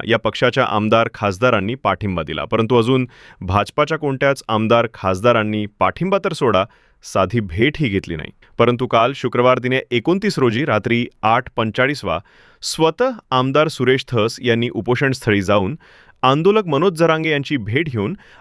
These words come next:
आरक्षणावर मुख्यमंत्री देवेंद्र फडणवीस यांनी लवकरात लवकर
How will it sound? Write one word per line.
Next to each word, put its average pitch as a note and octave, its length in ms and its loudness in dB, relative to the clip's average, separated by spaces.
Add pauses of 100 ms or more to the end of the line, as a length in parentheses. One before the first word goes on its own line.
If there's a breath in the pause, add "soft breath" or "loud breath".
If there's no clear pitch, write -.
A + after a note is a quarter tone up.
(140)
आरक्षणावर G#3+ 640 2
मुख्यमंत्री F#3 580 -2
देवेंद्र D#3 420 2
फडणवीस A2+ 520 0
यांनी A#2+ 320 0
लवकरात B2 440 2
लवकर C#3 280 2